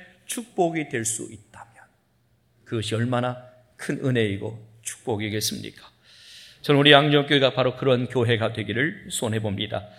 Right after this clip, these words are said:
이 지역에 우리 교회가 있으므로 지역 주민들이 행복하고 이 지역에 우리 교회가 있으므로 이 지역 교회들이 부흥하고 이 우리 교회가 이 지역에 있음으로 말미암아 구원받는 수가 날마다 더해지는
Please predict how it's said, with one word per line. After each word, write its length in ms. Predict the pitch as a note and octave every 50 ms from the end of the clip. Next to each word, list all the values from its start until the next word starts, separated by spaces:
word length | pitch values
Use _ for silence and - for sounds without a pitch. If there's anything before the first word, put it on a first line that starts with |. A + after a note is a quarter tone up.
| - - - - - - - - -
이 200 | D#3+ D3+ D#3 C#3
지역에 320 | - - E3 D#3+ D#3 D3+
우리 240 | D#3+ D#3 D#3 D#3 D#3
교회가 360 | - - E3 D#3 D#3 D#3 D3+
있으므로 480 | D3+ D3+ D3 - E3 D3 D#3 D3+ D#3 D3+
지역 320 | D3+ - E3+ D#3+ D#3 D#3
주민들이 480 | - - F3+ E3+ F3+ F#3 F3 F#3+ F3+ D#3+
행복하고 840 | E3 F3 D3+ D3 D3 C3+ - - B2+ B2+ A#2+ A#2+ A2 - - - _ _ _ _ _ _ _
이 220 | - C#3 B2+ A#2 A2+
지역에 320 | - B2+ B2+ A#2 A#2 A#2
우리 240 | A2+ A2+ A2 A2+ A2+
교회가 340 | A2+ B2 A2+ A2 G#2 G#2+ G#2+
있으므로 640 | A2 A2 - - E3+ D3 D3+ D#3+ E3 E3 E3 - - - _ _ _ _ _ _ _ _ _ _ _ -
이 200 | - D3 D#3 D3
지역 360 | - - C#3+ C#3 C#3 C#3 C#3 C#3
교회들이 500 | - C#3 B2 C3 B2 A#2 B2 A#2 A#2 A2+
부흥하고 560 | - A#2+ G#2+ G2+ A#2 G#2 F#2+ - - - - _ _ _ _ _ _ _ _ _ _ _ _ _ _ _ _ -
이 320 | - A2 G#2+ G#2 G#2 G#2+
우리 280 | A2+ A#2 A#2+ A#2 A2 A2+
교회가 520 | - C3 A#2+ A#2+ A#2+ A#2 A#2+ A2+ A2+ -
이 180 | D#3 D#3+ D3+ -
지역에 280 | - D#3+ D#3 C#3+ D#3+
있음으로 420 | D3 C3+ C#3 - D3 C#3 C#3 C#3 C3+
말미암아 560 | B2+ A#2 G#2 G#2 F#2+ F#2 G2 F#2 F#2 - - _ _ _ _ _ _ _ _ _ _ _ _ _
구원받는 560 | - C#3+ A#2+ A2+ G#2+ G#2+ G#2+ G#2+ G#2 G#2+ G2+
수가 280 | G2+ - A#2+ A#2 G#2+
날마다 540 | G#2+ G#2+ A2+ B2+ C#3 D3 C#3 C3+ C#3 C3+ C3
더해지는 600 | - - C#3 B2+ C3 C3 A#2+ - B2+ A#2+ B2 A#2